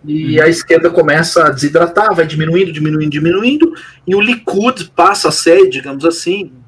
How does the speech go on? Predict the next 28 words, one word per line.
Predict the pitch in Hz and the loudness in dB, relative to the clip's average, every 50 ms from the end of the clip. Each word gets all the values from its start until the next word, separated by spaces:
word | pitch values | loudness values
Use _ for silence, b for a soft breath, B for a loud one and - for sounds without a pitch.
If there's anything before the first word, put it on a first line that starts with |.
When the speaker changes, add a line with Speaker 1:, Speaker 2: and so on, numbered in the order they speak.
| _ _ | _ _
Speaker 1:
o | 127 123 | -14 -14
Likud | 139 151 _ - - 156 127 135 | -14 -14 _ -8 -8 -8 -8 -8
é | 135 | -12
de | - | -12
setenta | - - 135 - 139 131 - 165 | -14 -16 -16 -16 -18 -8 -4 -4
e | 170 | -4
sete, | 170 - - 170 196 202 - - | -2 0 -2 -2 -2 -4 -8 -8
partido | - 143 - - - 139 127 127 | -6 -6 -6 -6 -10 -12 -10 -12
do, | 127 127 127 | -10 -12 -14
do | - - - 131 | -16 -16 -18 -18
Bibi | 131 135 135 123 - 131 | -18 -16 -16 -16 -16 -16
Netanyahu, | 131 127 127 - 160 170 170 370 403 440 214 240 - b b b b b b b _ | -16 -14 -14 -10 -8 -6 -6 -6 -6 -6 -8 -14 -20 b b b b b b b _
passa | - - 175 - 196 | 0 0 0 0 -2
a | 190 | -2
ser, | - - - 165 170 | 0 2 4 4 4
digamos, | 170 175 170 170 170 175 180 165 170 | 4 4 2 0 0 0 -2 2 4
o, | 175 170 | 4 4
o, | 165 156 139 127 120 117 135 131 135 127 123 117 - | 4 2 -2 -6 -12 -14 -12 -10 -10 -10 -10 -10 -8
o, | 127 123 123 123 117 117 117 117 _ _ _ _ _ _ _ _ _ _ _ _ _ _ _ _ _ _ _ _ _ _ _ _ _ _ _ | -6 -6 -4 -4 -6 -8 -12 -16 _ _ _ _ _ _ _ _ _ _ _ _ _ _ _ _ _ _ _ _ _ _ _ _ _ _ _
o, | 127 127 127 117 113 _ _ | -12 -12 -10 -12 -12 _ _
o | - 123 | -12 -8
bastião | 123 131 135 - - - - 147 151 175 196 160 | -6 -6 -6 -6 -8 -8 -6 -4 -2 -2 -2 -2
responsável | - 147 143 - - - 160 156 - - - - - 156 156 - 170 165 170 165 - _ _ _ | -2 -4 -8 -4 -2 0 0 0 -2 -2 2 2 4 4 4 4 4 4 4 2 -4 _ _ _
pelo, | - - 160 170 180 175 165 147 | -2 0 2 4 4 4 4 2
pelo | - - 165 170 | 2 0 2 2
sionismo | 165 165 - - 170 160 156 156 147 160 165 160 | 0 0 -2 -2 -2 -2 -4 -6 -4 -4 -2 -2
mais | 151 151 156 156 | 0 -2 -2 -2
tradicional. | - 165 160 160 - - 202 196 180 156 143 135 135 131 | -2 -2 -2 -2 -4 -6 -8 -6 -4 -4 -4 -4 -6 -10